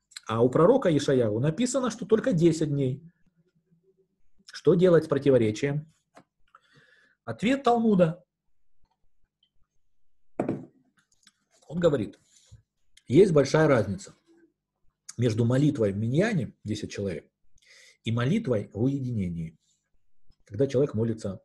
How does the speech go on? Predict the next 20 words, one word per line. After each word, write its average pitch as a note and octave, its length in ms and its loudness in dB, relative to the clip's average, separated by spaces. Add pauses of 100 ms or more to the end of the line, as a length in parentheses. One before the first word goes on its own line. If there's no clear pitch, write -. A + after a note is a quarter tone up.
(140)
дома". F#2+ 340 -4 (1400)
Э, A#2 360 -2
молитвы D#3 640 2
в G#2 100 -8
миньяне, D3 600 0
говорит B2 320 2
Талмуд, G#2+ 400 -2
они D3+ 200 0
работают F3 480 2
сразу F3+ 460 0
и C3 80 -2
очень C#3 260 0
хорошо B2+ 440 -2
и B2+ 260 0
эффективно. B2 520 -8 (1500)
В - 80 -20
течение E3 800 0
года. F2+ 380 -6 (560)
Круглый G3 320 -2
год. E2+ 260 -6